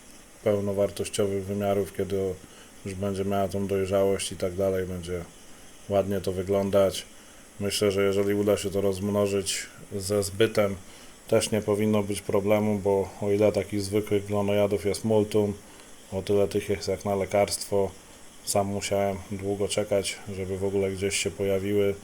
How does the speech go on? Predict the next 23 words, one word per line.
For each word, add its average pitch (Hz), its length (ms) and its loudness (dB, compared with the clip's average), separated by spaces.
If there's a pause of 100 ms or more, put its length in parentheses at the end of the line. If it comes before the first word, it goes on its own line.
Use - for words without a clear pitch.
(1000)
Tego 110 460 6 (120)
weloniastego, 110 1000 6 (540)
y, 98 40 -2
złotego, 107 720 4 (540)
czy 95 120 -10
tam 95 260 -4
zwał 101 240 2
jak 95 200 0
zwał 101 260 2
albino, 104 540 0 (840)
y, 90 220 -8
kupiłem 107 440 0
w - 80 -2
cenie 107 280 2
dwudziestu 101 480 -2
pięciu 101 360 -4
złotych, 104 500 2 (140)
no, 95 60 -12 (100)
także 98 380 -4 (920)
ani 110 280 -2
tanio, 113 400 4
ani 107 160 0
drogo, 113 540 6